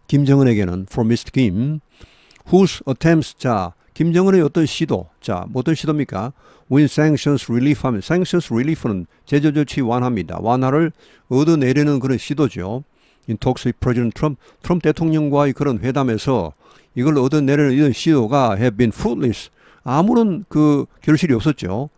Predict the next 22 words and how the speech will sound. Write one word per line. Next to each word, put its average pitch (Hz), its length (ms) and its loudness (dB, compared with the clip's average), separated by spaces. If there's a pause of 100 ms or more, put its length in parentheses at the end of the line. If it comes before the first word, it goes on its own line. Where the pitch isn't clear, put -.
그냥 127 260 -2
무의로 175 220 2
끝나버리고 143 380 0
말았죠. 107 600 -4 (1300)
자, 117 280 -2
이런 202 300 2
김에게는 131 960 2
그야말로 185 440 0
최악의 247 460 -2
시기에 160 440 0 (400)
이 131 180 2
코로나 143 320 0
바이러스 131 380 0
사태가 123 320 -4
터진 180 260 -2
것입니다. 110 560 -2 (1400)
North 180 360 4
Korea's 165 760 4
recent 139 600 2
acts 131 360 -4
of 120 140 2
hostility 123 800 2